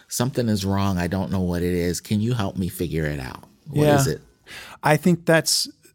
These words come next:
Speaker 2: uh, prayer is, is communion with God. It's, it's
Speaker 1: Mm-hmm.
Speaker 2: talking with God. And I like that you also brought up talking with other people.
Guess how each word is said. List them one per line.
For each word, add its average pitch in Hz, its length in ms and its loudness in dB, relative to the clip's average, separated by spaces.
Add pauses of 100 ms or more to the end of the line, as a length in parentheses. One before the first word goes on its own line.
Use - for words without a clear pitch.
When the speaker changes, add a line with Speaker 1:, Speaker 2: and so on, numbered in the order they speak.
Speaker 2:
uh, - 220 -8 (340)
prayer 262 400 4
is, 139 300 4 (100)
is 143 340 -2 (380)
communion 151 480 4
with 127 180 0
God. 143 320 -2
It's, 107 220 -4
it's 117 260 0
Speaker 1:
Mm-hmm. 120 100 -4
Speaker 2:
talking 147 320 0
with 117 140 -2
God. 123 300 0
And 113 100 -2
I 120 80 0
like 151 280 0
that 160 100 2
you 135 180 0
also 135 240 2
brought 127 300 4
up 123 240 2 (400)
talking 139 380 4
with 123 160 0
other 117 200 0
people. 113 520 -6